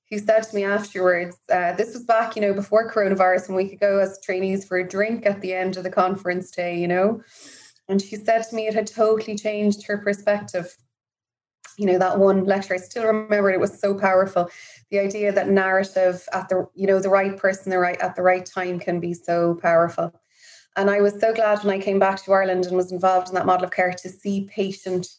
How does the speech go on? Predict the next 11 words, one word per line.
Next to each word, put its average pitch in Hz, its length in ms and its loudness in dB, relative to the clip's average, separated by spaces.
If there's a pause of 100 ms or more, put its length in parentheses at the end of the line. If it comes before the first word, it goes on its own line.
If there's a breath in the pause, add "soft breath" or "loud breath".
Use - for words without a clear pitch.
(380)
groups 185 480 -2
and 175 160 -4
patient 180 440 -10
representation 175 1040 -4 (300 loud breath)
and 165 220 -4
experts 185 520 -4
by 175 180 0
experience 175 840 -4 (400 soft breath)
bringing 185 460 0
their 175 180 2
voice 175 440 2